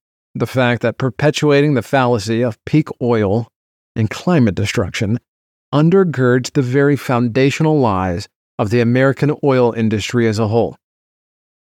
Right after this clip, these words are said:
Both sides of the so-called climate debate are either tacitly or openly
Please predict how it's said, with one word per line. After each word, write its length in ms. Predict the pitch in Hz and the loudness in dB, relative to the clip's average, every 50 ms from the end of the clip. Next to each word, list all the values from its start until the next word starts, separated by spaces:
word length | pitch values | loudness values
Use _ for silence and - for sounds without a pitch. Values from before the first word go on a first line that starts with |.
| _ _ _ _ _ _ _ - | _ _ _ _ _ _ _ -14
Both 260 | - 123 127 139 165 - | -6 0 0 2 2 2
sides 420 | - - 135 127 120 120 123 110 | 0 0 2 2 2 2 2 0
of 80 | 113 - | -2 -2
the 80 | 110 | -4
so-called 600 | 101 - - 143 143 151 - - 117 120 127 123 | -4 -2 0 0 0 0 0 2 2 2 2 0
climate 340 | - - 131 131 127 131 127 | -2 -2 -2 0 0 0 0
debate 360 | 127 120 - 101 98 98 - _ _ _ _ _ _ _ - - | 0 -2 -2 -2 -2 -4 -6 _ _ _ _ _ _ _ -6 -2
are 140 | 120 127 | -2 0
either 220 | 123 127 117 120 120 | 0 0 2 0 0
tacitly 760 | - - - - 120 117 113 107 - 139 143 139 139 135 139 | -2 -4 -6 -4 -2 0 0 0 -2 -2 -2 0 2 2 2
or 180 | 139 143 165 - - | 2 0 0 0 0
openly 480 | 170 175 160 131 113 107 98 98 110 | 0 2 2 0 -2 -2 -2 -6 -10